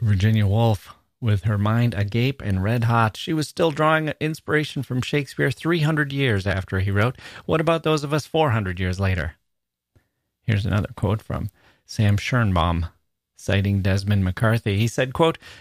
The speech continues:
"Desmond McCarthy said somewhere that trying to work out Shakespeare's personality was like looking at a very dark,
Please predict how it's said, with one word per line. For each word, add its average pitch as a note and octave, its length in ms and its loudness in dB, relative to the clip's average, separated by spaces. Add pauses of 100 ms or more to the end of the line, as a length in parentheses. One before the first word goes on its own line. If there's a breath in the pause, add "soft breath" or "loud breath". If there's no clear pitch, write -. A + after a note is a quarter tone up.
"Desmond G3+ 360 0
McCarthy D#3+ 480 0
said D3 260 -2
somewhere D3+ 400 0
that D3 160 -2
trying D3+ 320 0
to C#3+ 80 -4
work C3+ 260 -2
out C#3+ 160 0
Shakespeare's C#3 560 -4
personality C3+ 800 0 (1120)
was A#2 220 2
like A#2 220 0
looking C#3+ 380 0
at A2 120 0
a G#2 80 2
very A2 360 0
dark, G#2+ 420 -2